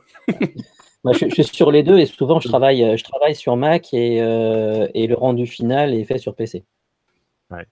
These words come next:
Speaker 3: ouais, ça, ça, ça en dit long, hein. Alors, donc, bref, pour Octane et Redshift, hein, comme ils sont, euh, Nvidia principalement,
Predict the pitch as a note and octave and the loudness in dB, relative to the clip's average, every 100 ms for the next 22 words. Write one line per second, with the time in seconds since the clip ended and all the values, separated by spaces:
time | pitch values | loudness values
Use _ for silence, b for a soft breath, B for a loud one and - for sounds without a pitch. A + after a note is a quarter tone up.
0 | - F#2 - G#2+ - G#2 G2+ A2 G#2 A#2 | -20 -20 -12 -12 -4 -4 -4 -6 -2 0
1 | A#2 G#2+ - _ _ - A2+ A#2 - C#3 | 0 -2 -8 _ _ -2 2 2 -2 -2
2 | B2+ C#3 - C#3 C#3 - - C3+ - D3+ | 0 0 2 2 2 -4 0 0 2 2
3 | C#3+ B2 A2+ - D#3+ - G2+ G2 - _ | 4 4 2 0 -6 -6 -10 -10 -18 _
4 | - A#2 A#2 - C3 B2+ A#2 G#2 G2+ G2+ | -8 -6 -6 -6 -6 -4 -4 -2 0 0
5 | G2+ G2 F#2+ F#2+ F#2+ F#2+ G2 _ _ A2+ | 0 -2 -4 -8 -12 -14 -16 _ _ -10
6 | A2 A2 A#2+ - G#2 - - F#2 A2+ | -10 -4 -4 -2 -6 -10 -10 -8 -8